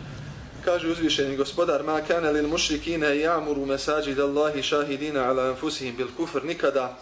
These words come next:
mnogobožci neće graditi Allahove džamije svjedočeći sami protiv sebe da su nevjernici. „Ulaika habitat a'maluhum”, njihova djela su poništene.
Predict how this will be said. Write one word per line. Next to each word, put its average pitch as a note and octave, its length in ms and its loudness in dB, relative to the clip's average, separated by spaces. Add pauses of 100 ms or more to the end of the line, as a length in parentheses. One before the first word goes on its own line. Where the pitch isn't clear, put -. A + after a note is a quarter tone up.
(120)
mnogobožci C3 680 0
neće C#3+ 340 -2
graditi C3 520 0 (1120)
Allahove C3 580 0
džamije C#3 440 0
svjedočeći C#3+ 760 -2
sami D#3 420 0
protiv B2+ 340 -6
sebe D#3+ 400 0 (280)
da C#3 100 -2
su C#3 160 -6
nevjernici. A#2+ 640 -2 (440)
„Ulaika D3 580 2
habitat D3+ 460 0 (120)
a'maluhum”, D#3 680 0 (380)
njihova C#3+ 380 0
djela D3+ 280 2
su - 200 -10
poništene. C#3 480 0